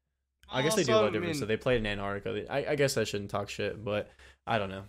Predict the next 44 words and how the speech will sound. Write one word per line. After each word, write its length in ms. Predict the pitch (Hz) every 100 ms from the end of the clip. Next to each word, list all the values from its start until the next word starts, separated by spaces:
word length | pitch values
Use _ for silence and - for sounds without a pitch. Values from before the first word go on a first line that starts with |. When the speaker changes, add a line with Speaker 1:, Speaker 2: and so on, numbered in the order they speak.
| 120
Speaker 1:
Whatever. 400 | 123 98 101 104 - -
Speaker 2:
They 240 | 190 156 160
played 280 | - 180 160
in 120 | 139
Antarctica? 600 | 135 135 123 135 - 151 - - _ _ _ _ -
Speaker 1:
Yeah, 200 | 170 254 120
they 100 | 117
did. 220 | 131 139 - - _ _
They 80 | 107
played, 320 | - 120 113
Speaker 2:
Oh, 40 |
Speaker 1:
they're 100 | 107
the 60 | 110
Speaker 2:
really? 100 | 113
Speaker 1:
only 200 | 113 123
band 240 | 113 117 117
that's 120 | 110
played 240 | 117 107
on 160 | 104 101
all 180 | 104 104
seven 320 | - 104 101
continents. 760 | 117 117 - - - - - - _ _ _ _ _ _ -
Speaker 2:
Oh, 80 | 151
really? 320 | 117 120 151 - _
Where 320 | - 143 190 214
Speaker 1:
Or 40 |
Speaker 2:
in, 60 | 147
Speaker 1:
maybe 60 | 117
Speaker 2:
where 100 | 113
Speaker 1:
not 160 | 110
the 80 | 104
only 220 | 110 117
band, 180 | 104 101
but 40 | 101
one 100 | 104
of 80 | 101
the 40 |
first. 420 | 104 101 - - _ _ _ _ _ _ _ _
Speaker 2:
Where 140 | 175
in 140 | 294 320
South 320 | - 160 170
America 560 | 127 117 123 113 110 101
did 200 | 104 98
they 120 | 104